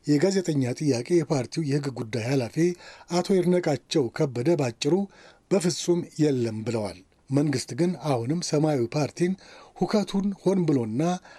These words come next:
አቅዶ እንዳደራጀው ይገልጻል። በመንግስት መገናኛ ብዙሃን እንደተገለጸው በሁከቱ እጃቸው አለበት የተባሉ ሰባት የሰማያዊ ፓርቲ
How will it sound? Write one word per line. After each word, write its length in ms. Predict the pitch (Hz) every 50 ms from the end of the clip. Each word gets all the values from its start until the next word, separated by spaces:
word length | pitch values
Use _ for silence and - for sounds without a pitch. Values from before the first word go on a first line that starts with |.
| - - _
አቅዶ 380 | 160 160 180 175 - - 190 175 170
እንዳደራጀው 800 | 165 151 160 156 143 123 127 131 117 113 107 101 - - 113 107 110
ይገልጻል። 500 | 123 127 123 131 120 110 - - - - - - _ _ _ _
በመንግስት 420 | - 143 147 143 127 120 117 - -
መገናኛ 400 | 123 127 120 135 127 127 123 120 113
ብዙሃን 380 | 110 123 113 117 143 160 170 180
እንደተገለጸው 720 | 170 135 120 135 131 120 143 147 156 160 - 185 185 190 190 - - - - - - _
በሁከቱ 400 | - 156 165 180 180 - 202 190 - 190
እጃቸው 540 | 180 151 143 170 160 151 - - - 170 170
አለበት 520 | 151 160 156 156 143 143 123 107 117 113 110
የተባሉ 400 | 131 - - 143 117 107 104 110 113
ሰባት 380 | - - 139 131 151 175 175 - - - - - - - - _
የሰማያዊ 500 | - 156 143 - 180 185 190 190 185 170 143
ፓርቲ 320 | 135 - 147 147 - -